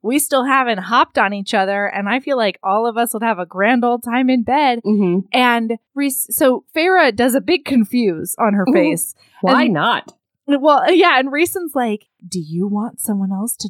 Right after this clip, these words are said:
Speaker 1: join us in our bedsicles?" And, uh, Feyre's like, "You're incorrigible." And then Mor is, is Aaron's hero.
Speaker 2: Kind of, but she also points out something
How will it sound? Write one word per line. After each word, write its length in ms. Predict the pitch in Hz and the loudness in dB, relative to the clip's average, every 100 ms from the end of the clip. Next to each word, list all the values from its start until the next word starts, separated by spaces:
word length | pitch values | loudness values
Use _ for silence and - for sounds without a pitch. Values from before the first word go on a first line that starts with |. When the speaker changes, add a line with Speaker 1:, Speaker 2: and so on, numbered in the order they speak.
| 156 | -14
Speaker 1:
join 640 | - 165 175 160 160 160 170 | -14 -8 -6 -6 -8 -10 -8
us 260 | 214 - 233 | -10 -8 -8
in 100 | 185 | -6
our 340 | 170 160 151 165 156 | -8 -10 -12 -18 -20
bedsicles?" 1200 | 156 151 170 165 - 233 - 285 330 370 381 - - - 349 294 | -18 -6 -4 -4 -6 -8 -6 -4 -4 -6 -8 -12 -16 -18 -16 -4
And, 340 | 214 202 185 180 | -2 0 -2 -6
uh, 120 | 180 247 | -2 2
Feyre's 360 | 233 226 226 | 4 4 0
like, 220 | 208 202 254 | -2 -2 2
"You're 320 | 403 415 233 | 4 4 2
incorrigible." 1160 | 233 254 339 339 349 320 240 240 196 180 165 - | -4 -6 2 6 6 6 2 -2 -2 0 -2 -2
And 160 | 233 240 | 0 0
then 200 | 240 233 | 0 0
Mor 640 | 247 403 415 214 208 294 _ _ - | 4 6 6 4 0 -4 _ _ 0
is, 220 | 269 220 - _ 240 | 0 0 -8 _ 0
is 220 | 262 214 | 0 0
Aaron's 400 | 240 247 240 233 | 0 2 2 -2
hero. 520 | - 220 160 147 - _ _ - | -2 0 0 -4 -8 _ _ -4
Speaker 2:
Kind 300 | 220 392 285 | 0 0 2
of, 240 | 226 262 - | 0 -2 -4
but 140 | 320 | -4
she 140 | - 240 | -2 0
also 260 | 294 320 247 | 0 -2 -2
points 300 | 262 240 247 | -2 -2 -2
out 200 | 214 - | -4 -2
something 520 | 208 190 185 160 | -4 -2 -2 -2